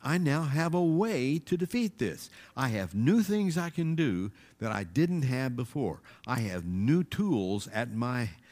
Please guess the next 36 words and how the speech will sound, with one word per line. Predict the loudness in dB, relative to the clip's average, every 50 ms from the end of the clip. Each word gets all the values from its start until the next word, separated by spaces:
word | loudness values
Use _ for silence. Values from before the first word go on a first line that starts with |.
| -20 -14 -10
reach | -8 -4 -2 0 0 2 2 0 0 -2 -6 -8 -10 -12 _ -8
that | -6 -4
I | -4 -2
didn't | -2 -2 0 0 0
have | 0 -2 -2 -4
before. | -6 -8 -8 -6 -6 -4 -4 -6 -8 -12 -20 -20 -20 -20 -20 -4
So | 2 4 6 6
instead | 6 6 4 0 0 2 4 4 4
of | 4
me | 4 4 4
having | 4 2 2 0 2 0
to | 0 0
give | 0 0 0 2 2
in | 2 2 2 0
to | 0
temptation, | 0 0 0 0 0 0 -2 -2 0 0 0 0 0 -2 -2 -4 -10 -18 -12 -6
I | -2 -2 -2
can | 0 0 -2 -2
turn | 0 0 2 2 2 2 2
and | 2 0 -2
say, | -4 -4 -2 -2 -2 -2 -2 -4
"Lord | -2 0 2 2 2 2 0
Jesus | -2 -4 -4 -4 -4 -6 -8 -8
Christ, | -8 -6 -6 -4 -4 -6 -6 -4
Son | -2 -2 0 0
of | -2 -2 -4
God, | -4 -2 -2 -4 -4 -6 -10 -16 -14 -8
have | -6 -6 -6 -4 -4
mercy | -2 0 0 0 -2 -2 -4 -2 -2
on | 0 0 0
me | 0 0 0 0 -2 -4 -6 -10 -18 -20 -12 -8
and | -8 -8 -6 -2
do | 2 2 2
something | 2 2 -2 -2 -2 -4 -4 -4 -4 -4
that's | -4 -6 -8 -10 -8
right." | -8 -6 -6 -8 -10 -14 -20 -20